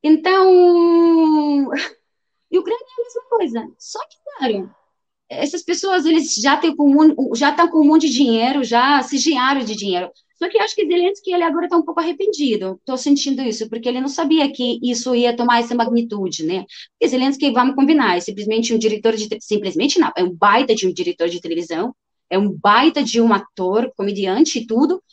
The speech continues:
produtor de televisão. Eu adoro assistir as novelas dele, os programas dele, eu acho ele extremamente talentoso. Mas, como político, ele tá continuando fazendo um... exatamente a mesma coisa. E ele é uma marioneta nas mãos do Ocidente, simplesmente.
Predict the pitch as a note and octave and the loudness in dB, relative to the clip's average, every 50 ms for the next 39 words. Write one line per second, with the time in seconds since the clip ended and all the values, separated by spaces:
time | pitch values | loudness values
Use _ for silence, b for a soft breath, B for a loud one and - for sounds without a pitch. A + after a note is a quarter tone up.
0 | _ _ _ - A#3 A#3 A#3 A#3 A#3 - B3 C#4+ C#4 A#3+ - - G3+ F#3+ G3 F#3+ | _ _ _ 0 0 2 2 0 2 2 2 4 2 0 -2 -4 -4 -4 -2 0
1 | A#3+ A#3 G3+ G#3+ A#3 C4 A3+ F3 - G3+ G#3 A3+ C4 D4+ D#4 C#4 A#3+ G#3+ G3+ G3 | 0 2 4 4 2 2 0 -2 2 4 6 6 6 4 4 2 2 2 2 2
2 | F#3+ G3 - G3+ - - - - A#3+ B3+ B3+ A#3 G3+ G3 G#3+ G#3+ G#3 G3 G3+ G#3+ | 0 -2 -4 -6 -6 -4 -4 -2 -2 0 0 0 0 0 0 -2 -2 -2 -2 0
3 | A3+ A#3+ A#3 A3+ - F#3+ G3+ A#3 B3 A#3 A3 G#3+ - G#3 G#3 G3+ G#3 G#3 G#3 G#3 | 0 0 0 -2 -2 0 0 2 2 2 0 -4 -6 -8 -6 -6 -4 -6 -6 -6
4 | G#3 G3+ A3 A#3 G#3+ G3 G3 - - G#3 G#3 G#3 G#3 G#3 - _ - B3 C#4+ D#4 | -4 -2 0 0 0 -2 -4 -6 -8 -6 -6 -6 -6 -8 -10 _ -4 -2 0 0
5 | C#4 B3+ B3 - - B3 A#3+ B3 A#3 A3+ F#3 F#3 G#3+ C4 F4+ - _ _ _ _ | 0 0 -2 -4 -4 -4 -4 -4 -4 -4 -6 -6 -6 -8 -10 -12 _ _ _ _
6 | _ _ _ _ _ _ - C#4 C#4+ C#4+ D4 D#4 F#4+ C5 C5+ - - F#4 F4 - | _ _ _ _ _ _ 0 2 4 4 4 4 4 2 0 0 2 2 4 4
7 | D4 C#4 C4+ C#4+ C#4 - - - A#4+ A#4 F4 D#4 D4+ - C#4+ D4 D4 E4+ E4 - | 4 2 2 2 2 0 0 2 2 4 4 2 2 0 -2 -2 -2 -2 -2 0
8 | D#4 C#4+ C#4+ D4 D#4 - D4+ C#4+ A#3 C4+ C4+ C#4 C#4 D#4+ E4 D#4 C#4+ C4 B3+ B3+ | 0 2 2 0 0 -2 -4 -4 -4 -4 -2 -2 0 0 0 0 0 0 0 -2
9 | B3 A#3 A3+ A3 G#3+ G#3 G3+ G3+ F#3+ F#3 F3+ F3 - - - - - - - A#3 | -2 -2 -2 -2 -2 -4 -6 -6 -8 -8 -10 -10 -12 -14 -14 -14 -16 -14 -8 -4
10 | A3+ B3 B3 C4 B3+ C4+ C#4 - D#4 D4+ D4 D4 E4+ - - G4 D#4 B3+ A3+ A3+ | -4 -4 -2 -2 -4 -4 -4 -2 -2 -2 0 0 -2 -2 -2 -2 -2 0 0 -2
11 | G3+ G3 G3 G3 A#3+ C4+ C4 C4+ C4 C4 B3 C#4 D4+ E4 E4+ D#4+ A#3+ B3 B3 - | -2 -2 -2 -2 -2 0 0 2 2 4 4 4 4 4 4 4 2 0 -2 0
12 | E4 D#4 C4 B3 B3 B3 A#3+ C4 C4+ - A#3+ C#4 C4+ C#4 - G4 F4+ F4 A3+ F#3 | 0 0 0 0 -2 -2 -2 -2 -2 -4 -4 -6 -6 -6 -8 -8 -6 -4 -4 -4
13 | E3+ E3 - E3 - G3+ G3+ A3 A#3 C#4 B3 G#3+ D3 A2 - - - | -4 -6 -8 -10 -8 -8 -6 -6 -6 -4 -4 -4 -4 -6 -8 -12 -16